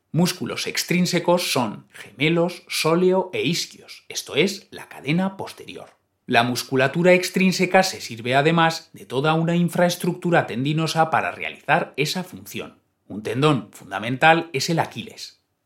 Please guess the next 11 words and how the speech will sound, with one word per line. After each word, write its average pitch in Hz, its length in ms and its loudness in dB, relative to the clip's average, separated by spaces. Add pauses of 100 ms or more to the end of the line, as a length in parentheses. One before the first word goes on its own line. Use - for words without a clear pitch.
Al 123 200 2
caminar, 175 580 4
el 104 120 2
Aquiles 156 640 0
es 131 160 -2
quien 151 220 -2
levanta 151 380 2
el 165 120 2
talón 98 300 -6
del 131 140 -2
suelo, 90 420 -10